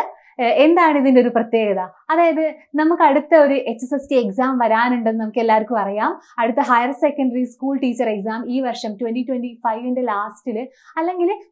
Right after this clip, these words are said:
ട്വന്റി ട്വന്റി സിക്സിന്റെ തുടക്കത്തില് നമുക്കിനി ഒരു ഹയർ സെക്കൻഡറി സ്കൂൾ ടീച്ചർ എക്സാം എന്ന് പറഞ്ഞൊരു സുവർണ്ണ അവസരം വരാനുണ്ട്.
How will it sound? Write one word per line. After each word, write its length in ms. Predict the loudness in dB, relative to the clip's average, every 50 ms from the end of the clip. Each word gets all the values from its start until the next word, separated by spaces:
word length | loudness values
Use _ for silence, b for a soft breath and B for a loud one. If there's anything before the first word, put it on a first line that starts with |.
| -4
ട്വന്റി 280 | -2 0 2 2 0 2 0
ട്വന്റി 240 | 0 0 2 0 -2
സിക്സിന്റെ 760 | -2 -2 -4 -4 -4 -10 _ -4 -2 0 0 0 -2 -2 B B B B 4
തുടക്കത്തില് 600 | 6 6 8 6 4 2 2 0 0 2 0 0
നമുക്കിനി 460 | 2 0 0 -2 0 0 0 0 0
ഒരു 120 | 0 -2 -4 -6 B B B B B 0
ഹയർ 200 | 2 4 4 4
സെക്കൻഡറി 580 | 2 2 -2 -2 0 2 2 2 2 4 2 0
സ്കൂൾ 420 | 0 -2 _ -4 -2 -2 0 0
ടീച്ചർ 300 | 0 0 2 2 0 0
എക്സാം 300 | 0 -2 -2 -2 -2 0
എന്ന് 140 | 0 0 0
പറഞ്ഞൊരു 260 | 0 -2 -2 -2 -4
സുവർണ്ണ 500 | -6 -4 -4 -2 -2 0 0 0 0 0
അവസരം 500 | 0 0 -2 -4 -4 -4 -4 -4 -4 -4
വരാനുണ്ട്. 640 | -6 -4 -2 -2 -2 -2 -4 -4 -2 -2 -2 -2 -2